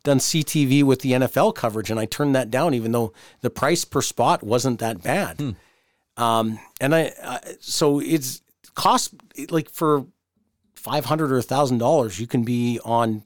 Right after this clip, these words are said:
Speaker 1: twenty times probably.
Speaker 2: But a great idea.
Speaker 1: It's a great
Speaker 2: An
Speaker 1: idea, 'cause
Speaker 2: awesome
Speaker 1: it's
Speaker 2: idea.
Speaker 1: immediate credibility. It's different now to advertise on T V, though, because P V R and the cutting of the commercials as much as possible, streaming, it's hard to get the same audience that you used to get on T V. But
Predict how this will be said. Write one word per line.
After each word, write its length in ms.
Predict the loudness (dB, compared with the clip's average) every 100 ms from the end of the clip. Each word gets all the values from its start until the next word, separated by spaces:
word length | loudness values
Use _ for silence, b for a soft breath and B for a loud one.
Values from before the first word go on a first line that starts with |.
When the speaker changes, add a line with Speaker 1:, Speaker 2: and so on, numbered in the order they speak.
| -14
Speaker 1:
twenty 320 | -2 -2 -2
times 560 | -6 -6 -2 0 0 -2
probably. 500 | -8 -12 -12 -14 -6
Speaker 2:
But 100 | -4
a 40 |
great 280 | 0 2 4
idea. 400 | 4 2 0 0
Speaker 1:
It's 160 | 0 -2
a 60 |
great 240 | 0 2 2
Speaker 2:
An 80 | 2
Speaker 1:
idea, 160 | 4
'cause 180 | 4 4
Speaker 2:
awesome 200 | 2 4
Speaker 1:
it's 140 | 4
Speaker 2:
idea. 140 | 4 2
Speaker 1:
immediate 380 | 4 2 2 0
credibility. 440 | 0 2 0 0 B B
It's 180 | -6 -2
different 380 | 0 2 2 2
now 240 | 2 0
to 80 | 0
advertise 400 | 0 -2 -2 0
on 120 | 0
T 200 | -2 -2
V, 200 | 0 0
though, 240 | -2 -4 -4
because 640 | -8 -4 -2 0 -2 -8 b b _
P 200 | -2 2
V 160 | 4 4
R 420 | 4 4 4 2
and 140 | 0
the 40 | -4
cutting 280 | -2 0
of 80 | -2
the 60 | -4
commercials 840 | -2 2 2 2 0 0 0 -2
as 100 | -2
much 240 | 0 0
as 80 | -4
possible, 500 | -4 -2 -2 -2 -6
streaming, 680 | -8 -4 -2 0 2 0 -4 B B B _
it's 180 | -10 -8
hard 300 | 0 2 2
to 80 | 0
get 140 | -6
the 80 | -6
same 260 | -2 0 0
audience 400 | -2 -2 -4 -8
that 140 | -10
you 120 | -10
used 420 | -10 0 0 0 -4
to 60 |
get 120 | -8
on 140 | -10 -10
T 180 | -10 -10
V. 160 | -8 -4
But 160 | -4